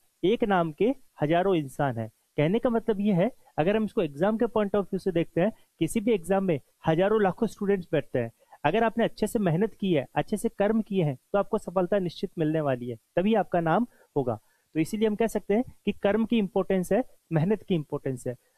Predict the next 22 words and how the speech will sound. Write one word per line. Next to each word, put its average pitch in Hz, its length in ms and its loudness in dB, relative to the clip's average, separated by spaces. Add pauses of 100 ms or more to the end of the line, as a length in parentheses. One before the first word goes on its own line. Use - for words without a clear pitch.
(160)
Move 196 140 2
करते 226 260 0
हैं 226 80 2
next - 260 -2
question 208 300 0
पे। 214 120 2 (1040)
Question 175 300 0
पे 247 120 0
क्या 226 120 0
बोला 202 240 2
गया 170 160 2
है? 240 100 0 (2500)
"A 220 60 4
step - 320 -2
up 269 120 0 (120)
transformer 196 600 0 (540)
has 196 120 2 (200)
transformation 208 680 -2
ratio 185 400 0 (520)
three 254 200 2
ratio 190 240 0
two। - 220 -8